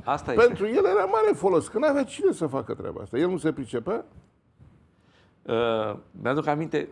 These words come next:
Speaker 1: și, și asta o să, deja se aplică, uh, și în alte domenii. Traducerile, știți, când mai vin invitați și vorbim, a, noi e obișnuit să traducem pe cei străini când vin.
Speaker 2: Da.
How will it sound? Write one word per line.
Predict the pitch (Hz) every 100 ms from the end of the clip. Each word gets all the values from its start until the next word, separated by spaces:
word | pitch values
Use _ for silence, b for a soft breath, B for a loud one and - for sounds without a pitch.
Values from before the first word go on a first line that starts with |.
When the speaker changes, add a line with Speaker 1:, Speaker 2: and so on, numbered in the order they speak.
| -
Speaker 1:
și, | - 131
și | -
asta | 151 170
o |
să, | 156 165 -
deja | 127 127 165
se | 170
aplică, | 160 151 131 101 92 87 85 90 - - -
uh, | 95 90 85
și | 80 -
în | 113
alte | 117 107
domenii. | 98 90 85 80 - _ - -
Traducerile, | - 143 180 135 98 85
știți, | - 143 -
când | 107
mai | 107
vin | 110 143
invitați | 120 107 104 143 120
și | 127
vorbim, | 113 123 135
a, | 110 117 - B B
noi | 131 151
e |
obișnuit | 151 127 156
să | 151
traducem | 147 135 147 147 143 135
pe | -
cei | 135 151
străini | - 135 135
când | 120 127
vin. | 117 101 -
Speaker 2:
Da. | -